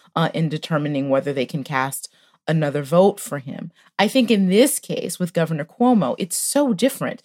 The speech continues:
because these are things that have been happening until very recently. It shows, um, that these allegations, if you believe the woman, and I wanna say something about that too,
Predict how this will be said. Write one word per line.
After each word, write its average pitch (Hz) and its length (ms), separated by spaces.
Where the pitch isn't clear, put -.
because 247 300
these 302 280
are 233 60
things 240 360
that 185 120
have 214 260
been 196 140
happening 185 540
until 254 320
very 233 680
recently. 269 840
It - 140
shows, - 840
um, 202 320
that 196 420
these 226 280
allegations, 208 840
if 175 180
you 196 60
believe 165 340
the 262 80
woman, 170 280
and 147 100
I 143 40
wanna 151 180
say 160 160
something 160 280
about 143 220
that 165 200
too, - 400